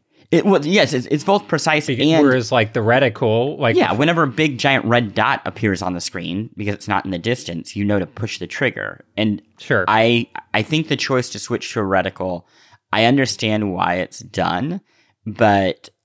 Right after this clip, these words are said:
Speaker 1: I, I would have liked to have both options. But I, I'm gonna guess that there is some reason why they got rid of it. You know, some smart game dev reason of,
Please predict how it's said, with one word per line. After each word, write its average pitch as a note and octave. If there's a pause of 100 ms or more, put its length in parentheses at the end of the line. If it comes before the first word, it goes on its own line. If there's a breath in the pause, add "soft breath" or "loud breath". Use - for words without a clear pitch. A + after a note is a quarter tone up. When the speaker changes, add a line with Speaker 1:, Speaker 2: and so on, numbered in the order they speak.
Speaker 1:
I, E2+
I F2+
would G2
have F#2
liked F#2
to -
have F2
both F#2+
options. G#2
But -
I, F#2
I'm A2+
gonna C#3+
guess A2
that F#2+
there G2+
is F2+
some G2
reason F2+
why F2
they F2
got E2
rid E2+
of E2
it. E2+ (440)
You G2+
know, E2+ (240)
some G#2+
smart F#2
game E2+
dev E2
reason E2
of, D#2+